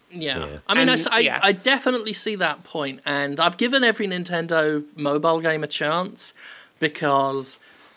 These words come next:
Speaker 1: you know, I've all but given up on the mobile market, so if
Speaker 3: Mm.
Speaker 1: anything with a bit of potential moxie behind it comes out, I'll give it a look out of desperation.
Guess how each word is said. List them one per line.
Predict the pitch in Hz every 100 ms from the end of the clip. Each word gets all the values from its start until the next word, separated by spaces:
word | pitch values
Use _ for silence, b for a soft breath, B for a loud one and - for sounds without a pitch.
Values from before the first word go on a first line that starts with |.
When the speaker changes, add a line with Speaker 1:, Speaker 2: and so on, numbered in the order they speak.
| b _
Speaker 1:
you | 143 131
know, | 127
I've | 139
all | 156 147
but | 143
given | 143 147 139
up | 139 -
on | 143
the | 139
mobile | 139 139 139 139
market, | 143 143 143 151 143
so | - 135 135
if | 131
Speaker 3:
Mm. | 139
Speaker 1:
anything | 143 156 147 156 143
with | 139 139
a |
bit | 139 156 156
of | 147 135
potential | - - 151 147 - 147 139 135 B B B B
moxie | 139 147 - - - 165
behind | 151 143 160 170 156
it | 160
comes | - 165 151 147
out, | 165 160 147
I'll | 143 147 147 - _
give | 175 170
it | 156
a | 147
look | 156 151
out | 160 143
of | 139
desperation. | 151 147 - 139 147 147 - 143